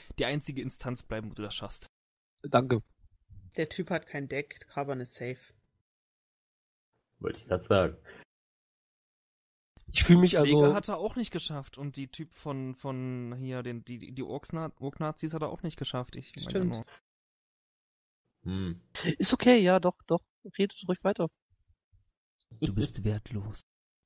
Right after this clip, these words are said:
Speaker 2: Ich will euch einfach noch mal <laughs> an, na, wie heißt der?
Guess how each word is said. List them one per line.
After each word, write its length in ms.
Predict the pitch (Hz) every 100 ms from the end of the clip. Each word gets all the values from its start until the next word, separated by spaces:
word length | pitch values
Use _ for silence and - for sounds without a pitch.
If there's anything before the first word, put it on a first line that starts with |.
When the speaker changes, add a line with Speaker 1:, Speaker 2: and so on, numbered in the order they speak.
| - - _
Speaker 2:
Ich 80 | -
will 80 | 185
euch 160 | 175
einfach 300 | 180 185 185
noch 140 | 180 170
mal 440 | 156 156 160 165 _ _ _ _ _ -
<laughs> 520 | - 1077 - - - - _ _ _
an, 420 | 170 156 156 160 180
na, 180 | 151 139
wie 80 | 139
heißt 280 | 165 -
der? 280 | 165 160 170